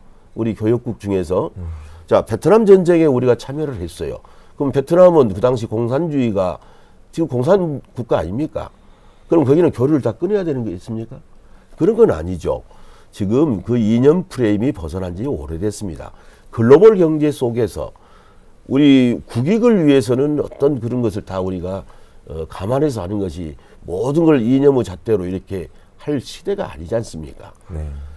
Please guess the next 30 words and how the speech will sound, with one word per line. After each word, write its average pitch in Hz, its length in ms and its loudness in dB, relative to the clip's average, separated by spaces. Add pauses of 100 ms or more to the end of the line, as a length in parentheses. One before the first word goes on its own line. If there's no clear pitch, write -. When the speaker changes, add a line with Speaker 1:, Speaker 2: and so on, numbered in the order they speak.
Speaker 1:
현장을 214 460 8
보더라도 131 500 2
저게 131 160 -4
뭐 123 140 -4
대단히 - 480 0
큰 175 160 -6
사업도 147 320 -4
아니에요. 78 380 -14 (320)
자, 78 300 -2 (960)
예를 185 280 6
들면은 107 600 4
윤희상, 143 720 0
통영에 185 320 4
가면 123 260 2
윤희상 123 560 -4 (100)
작곡가의 101 640 -4
공원이 110 380 -4
있거든요. 117 460 -8
Speaker 2:
네. 80 240 -6 (580)
Speaker 1:
그러면 175 220 4
그런 190 220 6
것은 147 400 2
그, 151 240 -4
그분도 175 340 0
공산주의자였습니다. 101 1500 -8 (640)
밀양도 185 420 8
마찬가지고 90 800 -4
김원봉이라는 113 800 2
분이 80 240 -10
계시잖아요. 87 560 -10